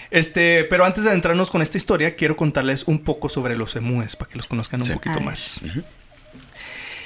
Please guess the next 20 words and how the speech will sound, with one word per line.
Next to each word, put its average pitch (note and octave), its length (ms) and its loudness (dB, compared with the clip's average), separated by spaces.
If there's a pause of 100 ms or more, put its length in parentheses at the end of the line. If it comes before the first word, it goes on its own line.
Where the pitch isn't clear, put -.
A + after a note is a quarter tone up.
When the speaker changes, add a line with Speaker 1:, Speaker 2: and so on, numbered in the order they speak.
(160)
Speaker 1:
Los G3 160 4
emúes G#3 300 6
son G3+ 240 6
aves F#3 320 8
grandes F#3 440 4
y - 20 2
distintivas, D#3+ 760 4 (180)
reconocibles E3+ 800 2
instantáneamente G3 1040 4
por D3+ 120 0
sus - 200 0
cuellos C#3 340 2
largos, G3 540 2
cabezas C#3+ 480 2
azuladas, E3+ 580 0
plumas E3 400 0
esponjosas E3+ 640 0
y D3 80 0
piernas C3+ 580 0 (160)
musculosas. D#3+ 800 2